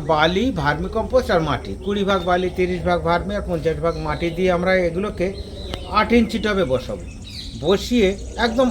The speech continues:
ওপেন রাখবো, রোদ্দুরেই রাখবো, বৃষ্টির জলও পাবে। আর এই গাছগুলোতে আমরা নিয়মিত ফাঙ্গিসাইড, ধরুন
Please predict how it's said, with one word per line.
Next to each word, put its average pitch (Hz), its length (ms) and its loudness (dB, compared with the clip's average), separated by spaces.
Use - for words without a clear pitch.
ওপেন 226 560 4
রাখবো, 160 400 2
রোদ্দুরেই 185 500 4
রাখবো, 175 440 0
বৃষ্টির 180 340 0
জলও 190 300 8
পাবে। 185 480 2
আর 143 420 2
এই 202 160 2
গাছগুলোতে 226 720 4
আমরা 196 300 2
নিয়মিত 240 640 8
ফাঙ্গিসাইড, 214 760 0
ধরুন 190 240 0